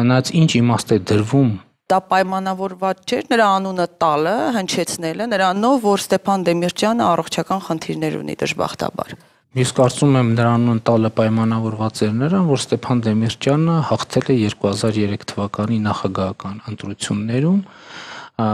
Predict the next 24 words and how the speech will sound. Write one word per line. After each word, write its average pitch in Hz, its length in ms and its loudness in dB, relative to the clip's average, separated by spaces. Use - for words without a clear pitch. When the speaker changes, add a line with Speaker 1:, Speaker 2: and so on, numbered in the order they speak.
Speaker 1:
Լևոն 113 280 0
Speaker 2:
Ընտրություններում - 20 -2
Speaker 1:
Տեր-Պետրոսյանը 220 840 2
Speaker 2:
հաղթելով 202 480 0
Speaker 1:
հա- 311 160 4
Speaker 2:
է 294 100 0
պայմանավորված 175 920 -2
առաջնորդ 165 680 -2
լինելը։ 160 500 -6
Speaker 1:
Այնուամենայնիվ, 139 1200 0
հասարակական 123 1400 0
այնպիսի - 420 -2
պրոցես 113 560 -2
հարուցել 113 480 0
է, 104 100 0
ինչպիսին 107 480 -4
Ստեփան 110 400 -2
Դեմիրճյանը 104 640 -4
հարուցեց 107 500 -6
երկու 104 260 -4
հազար 98 280 -6
երեք 110 320 -4
թվականին, 131 800 -2
դա 110 220 0